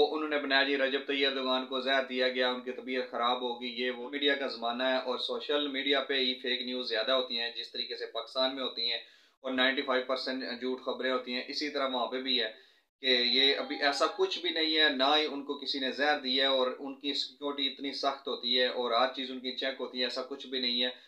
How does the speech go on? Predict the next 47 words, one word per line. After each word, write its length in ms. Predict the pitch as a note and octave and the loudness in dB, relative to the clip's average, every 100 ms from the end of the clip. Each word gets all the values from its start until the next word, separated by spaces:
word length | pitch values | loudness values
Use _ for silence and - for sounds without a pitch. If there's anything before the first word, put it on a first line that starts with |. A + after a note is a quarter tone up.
| _ - | _ 0
ये 100 | C3+ | 4
वो 120 | D3+ | 6
सिर्फ 280 | D3 E3+ D3+ | 4 0 0
और 100 | C#3+ | 0
सिर्फ 220 | D3+ D3 C#3+ C3+ B2+ B2+ | 0 0 0 -4 -4 -2
एक 220 | C3 C3+ | -2 0
election 420 | B2+ B2+ A#2+ D3 | 0 2 0 -2
campaign 440 | C#3+ C3 B2+ C3+ C3 | -4 -4 0 0 0
की 160 | C3 | -4
तरफ 240 | B2+ B2+ A2+ | -2 -2 -2
से 120 | B2 | -6
fake 260 | A#2+ B2 B2 | -4 -6 -6
news 200 | A#2 A#2+ C#3 - | -8 -6 -6 -8
चलाई 280 | - A2 G2+ | -4 0 -2
गई 160 | G2 F#2+ | -4 -12
है। 100 | - _ _ _ _ _ _ _ _ _ - | -16 _ _ _ _ _ _ _ _ _ -16
तो 80 | C3 | -8
दूसरे 280 | C3+ D3 F3+ | -6 -4 -4
नंबर, 260 | E3+ E3+ E3+ - _ _ _ _ - | 0 0 0 -8 _ _ _ _ -8
अगर 320 | C#3+ D3+ D#3 | 0 4 4
कौन 300 | D3+ F3+ F#3 | 2 2 2
सी 160 | F3+ F3 | 2 0
पार्टी 440 | - D3+ D3 D#3+ C3 | 4 4 4 2 4
गैर 280 | C3 E3 F3 | 6 6 6
मुल्कियों 300 | D3 B2 C#3+ | -2 -4 -4
के 100 | C#3 | 0
लिए 140 | C3 | 0
बेहतर 380 | A#2 B2 B2 A2 | 0 0 0 0
है? 60 | A2 - | -4 0
अगर 280 | C#3+ C#3+ B2+ | -2 0 -2
ज़्यादातर 640 | - C3+ C3 E3 E3 C#3 | 0 2 4 4 2 0
जितने 300 | D3 D3 E3 | -2 -4 -4
भी 140 | D#3+ C3 | -2 -2
गैर 320 | A2 C#3+ E3 | 2 4 4
मुल्की 280 | C3+ A#2 C3 | 2 -4 -4
हैं, 120 | B2 | -2
जिसमें 380 | A#2+ B2+ B2+ B2 | -2 -4 -4 -4
से 340 | A#2+ A#2+ A#2+ | -2 0 0
सबसे 320 | - C#3+ C#3 B2+ | 0 -2 -2 -2
ज़्यादा 260 | A#2+ A#2+ | -2 -2
सूरिया, 400 | A#2+ B2 A#2 B2+ | -4 -6 -4 -2
पाकिस्तानी, 560 | B2 A#2+ A#2 A#2+ A#2+ B2 | 0 -2 -4 -4 -2 -2
अफगानिस्तान 580 | A2 A2+ A2+ - A#2+ A#2+ | -2 -6 -6 -6 -4 -2
और 240 | C3 C3+ | 0 0
भी 100 | C#3 | 0
ममालिक 480 | B2 A2+ A2 A2+ A#2 | -6 -2 -2 -2 -4
हैं, 160 | A2+ | -6